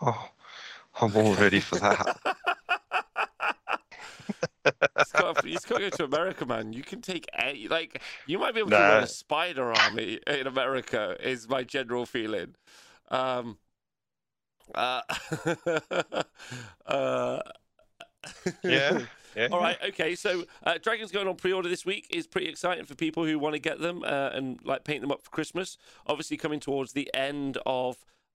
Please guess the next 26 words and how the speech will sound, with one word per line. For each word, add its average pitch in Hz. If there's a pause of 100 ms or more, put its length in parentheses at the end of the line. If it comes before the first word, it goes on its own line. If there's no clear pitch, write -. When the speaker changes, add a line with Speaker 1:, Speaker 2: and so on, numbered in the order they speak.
(100)
Speaker 2:
uh, 123
the 120
tournament 123
cycle 120
at -
the 120
moment, 117
uh, 113
of 101
the 117
year. 123 (460)
Tournaments 143
generally 143
tend 143
to 135 (280)
die 131
down 143
over 127
or 120
just -
leading 123
up -
to -
Christmas, -
I -
think. -